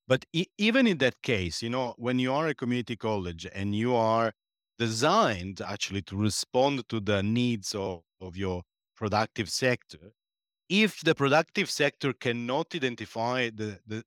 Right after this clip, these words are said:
the, the skills needs because of, uh, you are acting in an impoverished re-, region, f-, for instance, of the, in the south of Italy, uh, where I, where I come from, then, uh,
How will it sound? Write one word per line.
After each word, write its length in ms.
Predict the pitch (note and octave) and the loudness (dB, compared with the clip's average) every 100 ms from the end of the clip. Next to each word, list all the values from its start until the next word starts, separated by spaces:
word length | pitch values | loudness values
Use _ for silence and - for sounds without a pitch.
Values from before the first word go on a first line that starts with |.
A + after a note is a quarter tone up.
| A2 | -2
the, 220 | A#2 A2+ | 0 0
the 120 | A#2 | -4
skills 360 | G#2+ - G#3+ - | -2 2 2 2
needs 380 | G#2+ E2 F2 - _ _ _ _ - | -4 -4 -6 -12 _ _ _ _ -10
because 420 | A2+ B2+ C3 A2 | -4 0 0 2
of, 440 | A2+ G#2 G#2+ G2 G2 | 2 2 0 -2 -4
uh, 220 | G2 F#2 - _ _ _ | -4 -4 -10 _ _ _
you 240 | G#2 A2 A2 | -2 2 4
are 100 | G#2 | 4
acting 460 | G#2+ - A#2 G#2+ | 4 0 -2 -2
in 320 | G2 F#2+ F#2 F#2+ | -2 -2 -4 -4
an 260 | F#2 G2+ | -4 -2
impoverished 680 | G2+ G2 A2+ A2 A2 - - | -2 0 0 2 2 0 -4
re-, 220 | G2+ A#2+ A2 | -2 -2 2
region, 480 | C3+ B2+ F#2 D#2+ | 2 2 0 -8
f-, 520 | F2+ - _ _ G#2 F#2+ | -12 -16 _ _ -16 -8
for 160 | A2+ A2+ | -2 0
instance, 440 | A2+ - F2+ E2 | 0 -4 -10 -8
of 240 | G2 F2 | -8 -8
the, 200 | F2+ F#2 F2 _ - | -8 -10 -12 _ -4
in 80 | G2+ | -2
the 60 | |
south 360 | - A#2+ A#2+ - | 0 2 2 2
of 140 | A2 | 2
Italy, 440 | B2 G#2 E2+ E2 F#2+ | 2 2 -2 -2 -2
uh, 220 | G#2+ G#2+ | -2 -2
where 180 | G2 F#2+ | 0 2
I, 220 | F#2+ F#2 - | 0 -2 -4
where 180 | G2 | 0
I 140 | G#2 G2 | 2 2
come 240 | G#2+ G#2+ | -2 -4
from, 340 | - A2 E2 E2+ _ _ _ | -2 -2 -4 -8 _ _ _
then, 180 | D3+ E3 | 2 4
uh, 120 | C3+ | 4